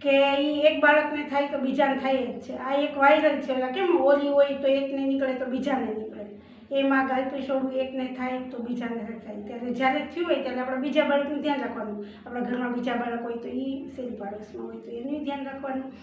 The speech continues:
અને ખાસ કરીને તરતો તરત આપણે આ દેશી ઉપચાર કરવાનો,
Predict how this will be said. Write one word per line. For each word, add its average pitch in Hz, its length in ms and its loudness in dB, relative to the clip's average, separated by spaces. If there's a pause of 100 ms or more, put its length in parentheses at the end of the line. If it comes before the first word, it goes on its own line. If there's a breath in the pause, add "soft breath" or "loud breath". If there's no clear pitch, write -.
(320 loud breath)
અને 302 160 0
ખાસ 330 360 0
કરીને 330 420 0
તરતો 277 320 0
તરત 285 380 -2
આપણે 262 340 -2
આ 262 240 2
દેશી 269 380 0
ઉપચાર 285 420 0
કરવાનો, 233 460 -4